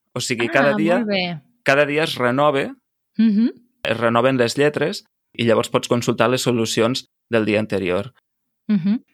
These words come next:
Speaker 1: Sí, i no ta-, no cal registrar-s'hi, crec que et detecta per la I P,
Speaker 2: Mhm.
Speaker 1: i si, per exemple, tanques el navegador i després hi tornes a entrar, et recorda les paraules que ja has trobat.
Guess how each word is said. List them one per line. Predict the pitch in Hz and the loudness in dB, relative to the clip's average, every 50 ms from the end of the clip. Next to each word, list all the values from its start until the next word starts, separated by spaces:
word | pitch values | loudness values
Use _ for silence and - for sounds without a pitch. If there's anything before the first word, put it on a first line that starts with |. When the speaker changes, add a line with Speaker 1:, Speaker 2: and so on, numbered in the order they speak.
| _ - | _ -10
Speaker 1:
Sí, | - - - 117 107 98 - - _ _ | -6 -2 -2 -2 -2 -4 -6 -10 _ _
i | - 135 | -4 -2
no | 135 131 | -2 0
ta-, | 131 147 - - | 0 -2 -2 0
no | 139 135 | -2 0
cal | - 139 127 120 | 0 0 0 0
registrar-s'hi, | 123 113 107 113 110 - - 143 143 147 151 - - 139 156 - | 0 -2 -2 -4 -6 -2 0 2 2 2 0 -2 -4 -6 -4 -4
crec | - - - - | -6 -6 -2 -2
que | 123 | -2
et | 113 110 | 0 0
detecta | 117 - - 123 120 - - 117 110 | 0 2 2 0 0 0 -2 -2 -2
per | - 104 - 110 | -2 -2 -2 0
la | 104 104 104 101 101 | 0 0 0 0 -2
I | 120 120 | -2 -4
P, | - - 123 123 120 131 165 226 - _ _ _ _ _ _ - | 0 0 2 2 2 0 -4 -10 -14 _ _ _ _ _ _ -2
Speaker 2:
Mhm. | 214 214 196 196 226 285 392 - _ _ _ _ | 0 2 2 2 2 0 -2 -6 _ _ _ _
Speaker 1:
i | - 123 117 110 107 104 | -4 -2 0 0 0 -2
si, | 101 - 113 | -2 -4 -4
per | - - - | -4 -4 -4
exemple, | 92 110 110 107 117 110 107 | -2 -2 -2 -2 -2 -2 -2
tanques | 110 110 113 120 113 110 | -2 -2 -2 -2 -2 0
el | 107 110 | 0 0
navegador | 110 107 107 104 104 104 107 123 127 113 | 0 0 0 0 0 2 2 2 2 2
i | 98 | 0
després | 98 101 - - 104 110 | -2 -4 -6 -6 -6 -6
hi | 101 | -4
tornes | - 107 107 107 110 113 | -4 -4 -4 -2 -2 -2
a | 110 | -4
entrar, | 113 113 - 139 135 135 147 175 - - | -4 -2 0 0 0 2 0 -2 -2 -4
et | - - - | -4 -2 -2
recorda | 113 110 - 123 117 117 120 123 | -2 0 2 0 0 2 2 0
les | 123 117 - | 0 -2 -2
paraules | - 123 113 113 117 117 127 147 - | -2 0 0 2 2 0 0 -2 -4
que | - - 117 110 | -2 -2 -2 0
ja | 104 104 | 0 -2
has | 107 - | -2 -2
trobat. | - 110 101 92 85 80 - _ | -4 -2 -2 -2 -2 -4 -6 _